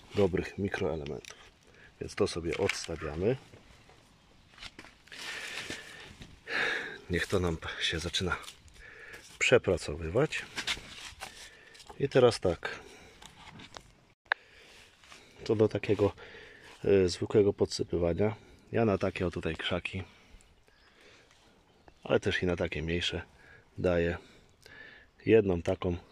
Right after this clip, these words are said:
garść fusów.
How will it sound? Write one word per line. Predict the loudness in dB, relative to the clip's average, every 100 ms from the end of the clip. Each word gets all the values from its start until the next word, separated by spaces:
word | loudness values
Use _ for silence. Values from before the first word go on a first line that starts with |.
| -20 -14
garść | -4 0 0 0 -8 -12 -14 -20 -20 _ _ _ _ _ _ _ _ _ -20 -20 -8
fusów. | -4 -4 -4 -6